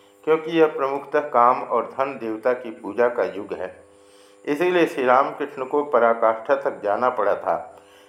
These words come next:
काम को अस्वीकार करना पड़ा था और साथ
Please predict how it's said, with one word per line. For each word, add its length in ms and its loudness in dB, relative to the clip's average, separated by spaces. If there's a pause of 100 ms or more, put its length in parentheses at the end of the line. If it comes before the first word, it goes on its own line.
(160)
काम 280 4
को 140 0
अस्वीकार 680 2
करना 300 0
पड़ा 280 2
था 400 -12 (340)
और 140 4
साथ 320 4